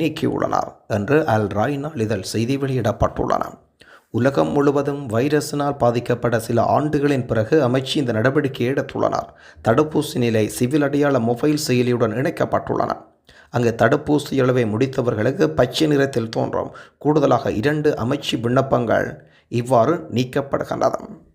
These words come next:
இதே நேரத்தில் வைரஸ் தடுப்பூசி தொடர்பாக ஒரு கருத்து ஒன்று சமூக வலைத்தளங்களில் வைரலாகி வருகின்றது. வைரஸ் தடுப்பூசியினால் பக்க விளைவுகள்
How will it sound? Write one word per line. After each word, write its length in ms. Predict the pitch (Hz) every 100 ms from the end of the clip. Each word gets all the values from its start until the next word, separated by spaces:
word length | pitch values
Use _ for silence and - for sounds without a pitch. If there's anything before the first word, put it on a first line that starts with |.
| _ _ _ _ _
இதே 260 | 120 120 151
நேரத்தில் 460 | 127 107 104 113 175 90 98
வைரஸ் 420 | 135 165 156 156
தடுப்பூசி 500 | 113 151 151 147 143
தொடர்பாக 640 | 135 113 110 107 107 110 165 113
ஒரு 160 | 110 117 175 - - -
கருத்து 360 | 123 151 - 127 107
ஒன்று 220 | - 101 -
சமூக 260 | 110 160 151 101
வலைத்தளங்களில் 760 | 104 143 135 123 101 113 156 170 107
வைரலாகி 520 | 113 120 104 - 131
வருகின்றது. 460 | 101 101 - 50 50 - _ _ _ - _ 98
வைரஸ் 420 | 117 165 170 160 -
தடுப்பூசியினால் 880 | 120 147 147 131 - 120 113 104 - 123
பக்க 260 | 120 - 151
விளைவுகள் 440 | 147 139 139 143